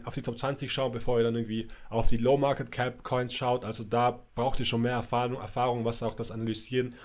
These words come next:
ähm, der fundamentalen Infos betrifft. Und ja, die Frage ist jetzt hier, soll man hier noch rein investieren? Man zählt jetzt hier mal auf alle Fälle irgendwie eins, zwei, drei, vier, fünf Wellen hoch. Ist das die fünfte Welle? Wie viel Platz hat eos noch nach oben?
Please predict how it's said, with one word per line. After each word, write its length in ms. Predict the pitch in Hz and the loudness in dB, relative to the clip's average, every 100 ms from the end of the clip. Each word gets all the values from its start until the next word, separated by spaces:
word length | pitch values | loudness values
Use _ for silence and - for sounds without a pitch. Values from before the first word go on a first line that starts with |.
| - - - | -16 -16 -6
ähm, 280 | 123 123 113 | -2 -2 0
der 120 | - | 0
fundamentalen 640 | 151 139 127 117 160 170 | 2 2 0 4 4 4
Infos 360 | 170 165 165 160 | 0 -2 -2 -2
betrifft. 420 | 151 - 147 - - - | -2 0 0 -2 -18 -8
Und 340 | 127 127 127 123 | 2 2 2 0
ja, 140 | 113 | 0
die 80 | 117 | 0
Frage 240 | 147 170 | 0 2
ist 60 | 156 | 0
jetzt 140 | 143 | -4
hier, 160 | - 151 | 0 0
soll 180 | - 151 | 2 -2
man 100 | 143 | 0
hier 100 | 139 | -2
noch 140 | 120 | -2
rein 160 | 135 139 | -4 -4
investieren? 380 | 135 - 135 | -8 -4 -4
Man 120 | 123 120 | -2 -4
zählt 180 | 135 | -4
jetzt 140 | 127 - | -4 -4
hier 140 | 139 | -2
mal 120 | 127 | -2
auf 140 | 123 - | -2 -2
alle 160 | 127 | 0
Fälle 260 | 123 - 127 | 2 2 2
irgendwie 380 | 123 117 123 120 - - - - - | 2 -2 -4 -8 -14 -20 -20 -20 -8
eins, 340 | 123 143 143 - | 2 4 4 -2
zwei, 320 | - 131 131 113 | -4 0 0 0
drei, 340 | 120 127 127 | 2 2 8
vier, 440 | - - 151 131 - | 12 12 12 4 0
fünf 340 | - 160 160 | 0 0 0
Wellen 220 | 151 143 135 | 0 0 0
hoch. 240 | 156 - | 0 0
Ist 220 | 160 165 | 0 -2
das 120 | 151 - | -4 -4
die 100 | 139 | -6
fünfte 340 | 147 - 131 | -6 -6 -2
Welle? 340 | 131 139 117 120 117 123 | 2 2 0 -4 -8 -6
Wie 120 | 139 | -6
viel 220 | - 143 | -2 -2
Platz 360 | - 131 131 - | 0 -2 -2 -4
hat 160 | 120 | -8
eos 240 | 127 139 127 | -6 -6 -6
noch 160 | 123 | -6
nach 160 | 120 113 | -4 -2
oben? 220 | 131 127 | 0 0